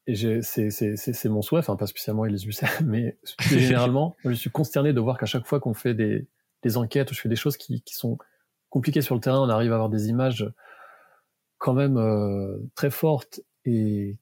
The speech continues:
Speaker 1: qui dénoncent des pratiques, euh,
Speaker 2: Mm.
Speaker 1: que personne ne connaît. Et en fait, euh, les,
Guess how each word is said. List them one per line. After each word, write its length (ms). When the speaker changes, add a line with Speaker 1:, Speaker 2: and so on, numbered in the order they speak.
Speaker 1:
qui 160
dénoncent 300
des 80
pratiques, 460
euh, 340
Speaker 2:
Mm. 200
Speaker 1:
que 100
personne 360
ne 80
connaît. 420
Et 60
en 80
fait, 380
euh, 160
les, 260